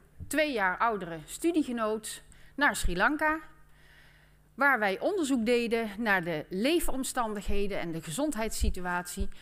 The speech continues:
van de theeplantagearbeiders op Balangoda Tea Estate. Die leef-, oh, wacht, ik doe even iets fout. Dit moet ik niet doen. Wacht even hoor.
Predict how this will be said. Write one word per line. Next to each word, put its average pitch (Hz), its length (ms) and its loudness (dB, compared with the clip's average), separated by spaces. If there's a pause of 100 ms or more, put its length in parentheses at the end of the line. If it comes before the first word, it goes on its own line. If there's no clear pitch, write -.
(100)
van 180 200 -6
de 156 140 -10
theeplantagearbeiders 202 1500 -2
op 185 240 -6
Balangoda 196 760 0 (140)
Tea 190 240 -2
Estate. - 540 0 (2250)
Die 285 280 6
leef-, 349 340 2
oh, 240 380 -4
wacht, 180 240 -4
ik 180 140 -8
doe 208 160 -6
even 240 240 -6
iets - 140 -12
fout. 160 320 -12 (380)
Dit 214 160 -14 (500)
moet 208 160 -16
ik - 100 -20
niet 208 160 -12
doen. 294 240 -8 (520)
Wacht - 260 -6
even 175 200 -6
hoor. 233 140 -4